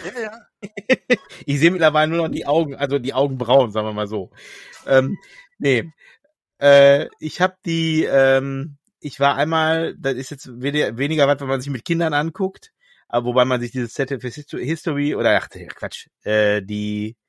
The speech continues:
Speaker 2: wie heißt denn da die Geschichte der Welt,
Speaker 1: Sketch
Speaker 2: gekürzt oder
Speaker 1: History.
Speaker 2: so, ne, was du meintest, Marco. Ähm,
Speaker 1: Ja.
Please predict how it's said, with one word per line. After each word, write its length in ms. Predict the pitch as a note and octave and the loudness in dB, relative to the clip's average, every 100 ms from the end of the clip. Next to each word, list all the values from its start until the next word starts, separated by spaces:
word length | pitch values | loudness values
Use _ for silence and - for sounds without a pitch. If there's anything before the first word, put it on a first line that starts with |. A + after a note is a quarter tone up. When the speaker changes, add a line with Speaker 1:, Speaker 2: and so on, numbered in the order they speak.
| _ _ _ _ | _ _ _ _
Speaker 2:
wie 240 | _ A2 A#2+ | _ -2 0
heißt 180 | B2+ - | 0 -2
denn 80 | |
da 80 | B2+ | -4
die 80 | A#2 | -4
Geschichte 400 | A2 - C#3+ A#2+ | -6 -8 -10 -4
der 160 | A2 G#2 | -2 2
Welt, 220 | A2+ C3 | 0 2
Speaker 1:
Sketch 220 | F#3+ E3 | 0 2
Speaker 2:
gekürzt 240 | E3+ C3+ - | 2 0 -2
oder 140 | C3 | -4
Speaker 1:
History. 180 | C3 C#3+ | -2 -4
Speaker 2:
so, 40 | |
ne, 120 | C3 | -4
was 160 | A#2 A2+ | -6 -8
du 80 | B2 | -8
meintest, 340 | B2 B2+ B2+ | -6 -6 -10
Marco. 380 | B2+ B2 - C3 _ - - - _ - | -10 -8 -8 -10 _ -20 -20 -20 _ -2
Ähm, 180 | A#2+ B2+ | 2 4
Speaker 1:
Ja. 200 | C3 | 2